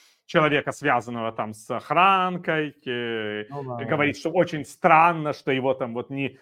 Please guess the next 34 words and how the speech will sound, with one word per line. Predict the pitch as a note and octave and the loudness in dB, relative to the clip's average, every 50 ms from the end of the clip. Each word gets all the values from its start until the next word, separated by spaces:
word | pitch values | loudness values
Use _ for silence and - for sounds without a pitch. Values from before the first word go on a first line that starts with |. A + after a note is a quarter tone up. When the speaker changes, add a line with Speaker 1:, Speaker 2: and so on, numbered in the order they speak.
| _ - | _ -2
Speaker 1:
не | D3+ D#3+ | 2 4
арестовывали | D#3+ D3+ D3 D3 - - - E3 D#3 C#3+ C3+ C3 B2+ B2 B2 | 6 6 4 2 0 2 4 6 6 6 6 4 2 0 0
там, | - D3 C#3 C3 B2 B2 A#2 | 0 0 0 0 -2 -4 -8
не | A#2 A2+ A2+ A2 G#2+ | -6 -6 -4 -4 -4
задерживали | A#2 C3 A#2 B2 C#3 A#2+ G#2 G#2+ A#2 A2 A2 A2+ A#2 | -6 -6 -6 -4 -4 -4 -4 -4 -6 -6 -4 -6 -4
здесь. | B2 F3 D#3+ - | -4 -4 -4 -4
Так | - - - | -4 -6 -6
и | B2+ | -6
про | - C3+ C3 | -4 -4 -4
Навального | C3+ D3+ G3+ B3 B3+ A3+ D#3+ | 0 0 0 0 0 0 -2
же | A#2+ C3+ | -2 -4
мы | B2 A2+ | -6 -8
всегда | - - A#2+ A2+ A#2+ A2+ | -8 -8 -4 -2 -2 0
говорили, | A2 A#2 A#2 A2+ G#2+ G2+ G2 - _ _ _ _ _ | 0 0 -2 -2 -2 -4 -6 -8 _ _ _ _ _
что | - E3+ D3+ | 4 4 4
очень | C#3 - D#3 B2+ | 4 4 -2 -2
Speaker 2:
Ну | - F#3 D#3 B2+ | 4 6 6 6
Speaker 1:
странно, | A#2 A#2 | 6 4
Speaker 2:
да. | |
Speaker 1:
что | A#2+ A#2+ C3+ | 0 0 0
вот | A#2+ A#2+ - _ - | 0 0 -2 _ 6
того | E3 D3+ C3+ C3+ A2+ | 6 8 8 6 2
посадили, | - C#3 - - C#3 B2+ C3 G3 B3 B3 - - _ _ _ _ _ - | 2 2 0 0 -4 -4 -2 -4 -4 -6 -6 -8 _ _ _ _ _ -4
а | E3 D3+ | 0 2
этого | D#3 F3 F3+ F3+ G3 G3+ | 2 2 2 0 -2 -4
не | F#3 F3 | -4 -6
посадили. | F3 F3 C#3+ - C#3 A2 G#2 F#2+ F2+ _ _ _ _ _ - | -6 -6 -4 -4 -6 -8 -8 -12 -14 _ _ _ _ _ -4
<laughs> | B2+ G3 F3 D3 - _ _ - - - | 0 2 2 2 0 _ _ -20 -18 -4
Царское | - F#3+ F#3 G#3 G#3 - - A3 G#3 | 2 2 4 4 2 0 -2 -2 -2
правительство | G#3 F3+ F3 D3 C#3+ C#3 - - D3+ | 0 0 -2 -2 -2 -6 -6 -8 -6
точно | - F3 E3 - E3 D3 | -6 -6 -8 -8 -8 -6
так | F#3 F#3 D3+ | -4 -4 -4
же | E3 D#3 | -6 -8
считало | - - D#3 - F3+ E3+ E3 D3+ - | -8 -8 -4 0 0 0 0 0 -4